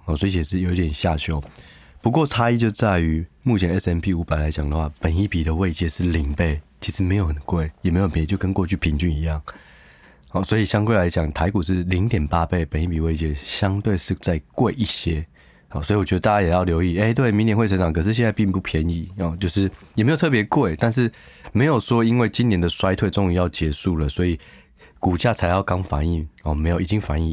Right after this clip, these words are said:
一段了。所以我觉得这反而如果股价，哦，或者说股市指数是不，不便宜的时候，这个慎选股票，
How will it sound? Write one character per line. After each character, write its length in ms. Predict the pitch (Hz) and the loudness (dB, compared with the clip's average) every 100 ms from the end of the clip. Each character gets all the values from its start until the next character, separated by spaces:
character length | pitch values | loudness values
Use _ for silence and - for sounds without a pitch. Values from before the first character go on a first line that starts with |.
| - | -6
一 60 | - | -10
段 260 | - 90 78 | -2 -2 0
了。 180 | 85 95 _ _ - - 82 | -4 -8 _ _ -16 -10 -4
所 100 | 92 | 0
以 40 | |
我 40 | 87 | 0
觉 120 | 90 | 0
得 60 | |
这 220 | 90 117 107 - - - | 0 -2 -2 -10 -20 -14
反 200 | - 92 | -4 0
而 200 | 87 95 | 2 2
如 120 | 101 | 2
果 160 | 143 107 - - - - | 2 0 -6 -20 -14 0
股 240 | 117 98 | 2 2
价， 420 | 92 147 117 98 92 | 2 2 2 0 0
哦， 180 | 85 87 | 0 2
或 80 | 110 | 2
者 60 | |
说 100 | 117 | 2
股 280 | 113 98 80 | 0 0 0
市 360 | 78 117 90 82 - | -2 0 0 0 -4
指 240 | - 92 | 0 0
数 260 | 90 156 117 | 2 0 0
是 180 | - 113 - | 0 -2 0
不， 120 | 95 | -4
不 200 | 85 143 | 0 -2
便 200 | 143 95 | 0 0
宜 80 | 87 | 2
的 80 | 85 | 0
时 140 | - | 0
候， 260 | 87 87 123 | 0 0 -4
这 100 | - | -4
个 120 | 101 | -2
慎 340 | 82 - 131 90 | -2 0 0 0
选 380 | - 80 76 - _ - | 0 -2 -2 -6 _ -8
股 140 | - | -4
票， 340 | 82 101 85 | 0 2 0